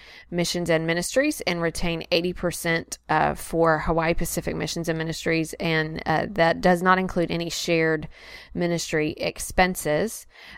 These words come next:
Um, sounds like they had a great, you know, inspiring time. They also m-,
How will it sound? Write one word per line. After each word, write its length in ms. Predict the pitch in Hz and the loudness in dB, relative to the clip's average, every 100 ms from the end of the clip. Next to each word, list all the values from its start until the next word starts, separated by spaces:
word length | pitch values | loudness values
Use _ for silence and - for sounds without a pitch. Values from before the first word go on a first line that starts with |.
| - | 0
Um, 420 | 175 165 160 160 | 4 4 2 -4
sounds 340 | - 208 214 220 | -2 0 4 4
like 180 | 196 | 4
they 160 | 185 180 | 4 2
had 240 | 180 170 | 2 2
a 80 | 165 | 2
great, 500 | 160 175 170 170 - | 2 0 0 0 -4
you 60 | 170 | -6
know, 140 | 151 | -6
inspiring 640 | - 160 - 185 208 208 202 | -6 -6 2 4 4 2 -2
time. 400 | - 202 202 190 | -4 0 0 4
They 100 | 165 | 4
also 380 | 165 170 170 165 | 4 2 0 0
m-, 300 | 165 170 | -2 -6